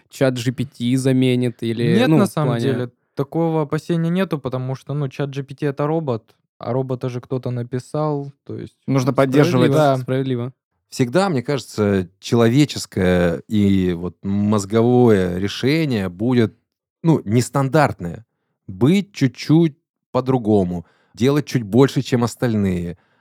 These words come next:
Speaker 4: Всё равно мозг человека — это уникальная, крутая штука.
Speaker 1: А раз мы затронули вопрос творчества, насколько творчество вот в личном бизнесе решает?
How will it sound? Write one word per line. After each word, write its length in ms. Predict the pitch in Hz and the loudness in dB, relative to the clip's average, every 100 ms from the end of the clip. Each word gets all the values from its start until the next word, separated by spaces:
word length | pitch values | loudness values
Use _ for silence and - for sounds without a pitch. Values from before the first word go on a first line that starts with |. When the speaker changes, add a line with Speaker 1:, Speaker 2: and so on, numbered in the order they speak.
| _ _ | _ _
Speaker 4:
Всё 160 | - | -2
равно 300 | 135 156 170 | 0 4 2
мозг 360 | 104 127 147 - | 4 4 2 0
человека — 520 | - 110 131 180 107 | -2 0 2 0 0
это 200 | 101 - - | -2 -4 0
уникальная, 720 | 180 165 - 165 151 147 117 | 4 4 4 2 2 2 0
крутая 400 | - 117 117 113 | 0 -2 0 0
штука. 360 | 98 - 90 123 | -2 -8 -6 -2
Speaker 1:
А 40 | |
раз 220 | 123 147 | 0 0
мы 140 | 143 135 | 0 -2
затронули 520 | 131 131 131 123 117 | -2 0 0 0 -2
вопрос 380 | 120 135 139 135 | -2 0 0 -2
творчества, 480 | - 131 - 120 117 | -2 -2 -4 -8 -6
насколько 460 | 123 - 156 151 135 | -6 -2 0 0 0
творчество 560 | 139 180 - 127 - | 2 2 2 -4 0
вот 240 | 117 117 - | 2 0 -2
в 260 | 110 117 | -4 0
личном 380 | 127 135 - 135 | 2 2 0 0
бизнесе 640 | 131 127 117 - 110 107 107 | 2 0 -2 -2 -2 0 -2
решает? 460 | 117 - 110 101 | -4 -2 -2 -2